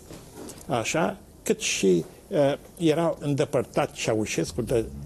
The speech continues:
toate conducerile țărilor occidentale pentru poziția pe care, uh, încăpățânare de a rămâne comunist și a, a rămâne cu România în sistemul, uh, comunist. Este altă problemă în sistemul comunist,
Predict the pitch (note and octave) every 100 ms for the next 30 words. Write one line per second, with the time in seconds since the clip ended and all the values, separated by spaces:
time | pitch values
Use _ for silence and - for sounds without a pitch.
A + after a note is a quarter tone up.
0 | - - D#3+ C3+ A2+ B2+ A#2+ D3 - A2+
1 | A#2 - A#2+ F#2 A2+ B2+ D3 - - A2
2 | A2 - E3+ F#3 - - - - F3+ D3+
3 | D#3+ - D#3 F3+ F#3 E3 D#3 - C3 -
4 | - D3+ C#3+ D3 C3+ A#2+ - - - D3
5 | C3 - - E3 D#3+ - D3+ D3+ - B2+
6 | D#3 F3 F3 D#3+ - - E3 D3+ D#3 D3
7 | C#3 B2+ E3+ E3+ C#3 D3+ C3+ B2+ F3+ F#3
8 | - - - - C#3+ - C3+ C3 F3+ F3
9 | - B2+ B2 B2+ C#3 E3 - C#3+ - B2
10 | - C#3+ C#3 C3 - - - B2 - B2
11 | G#2+ G2+ - - - - - D3+ D3 D3
12 | E3 G3+ - F3 C3 A2+ C#3+ B2+ - A#2+
13 | A2 - - A2+ C3+ A#2 - G#2+ G#2+ A#2
14 | C3